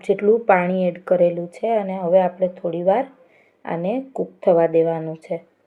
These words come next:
થોડી વાર સરસ કૂક થશે એટલે આપણે આની અંદરથી સરસ ઉપર તેલ છૂટું પડી જશે અને બધા જ મસાલા આપણા આ ગ્રેવી જોડે મિક્સ થઈ જશે, તમે જોઈ શકો છો. હવે આપણે આમાંથી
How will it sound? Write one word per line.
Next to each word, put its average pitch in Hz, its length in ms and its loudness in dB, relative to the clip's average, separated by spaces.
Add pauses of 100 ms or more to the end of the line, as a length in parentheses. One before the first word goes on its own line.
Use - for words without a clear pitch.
(720)
થોડી 233 240 6
વાર 269 140 8
સરસ 220 440 6 (680)
કૂક 202 180 2 (100)
થશે 233 340 6 (100)
એટલે 196 320 2 (580)
આપણે 190 340 -2
આની 190 400 0
અંદરથી 185 500 2
સરસ 202 440 4
ઉપર 202 400 4 (140)
તેલ 185 220 0
છૂટું 202 360 -6
પડી 196 280 -2
જશે 220 340 -2
અને 202 160 0
બધા 180 380 6
જ 196 160 -2
મસાલા 185 500 0 (520)
આપણા 190 300 2
આ 190 140 0
ગ્રેવી 180 300 -2
જોડે 190 200 2
મિક્સ 185 340 -6
થઈ 170 240 -4
જશે, 180 260 -2
તમે 180 300 -6
જોઈ 185 220 -2
શકો 190 340 -2
છો. 180 200 0
હવે 180 140 6
આપણે 196 320 2
આમાંથી 180 520 -4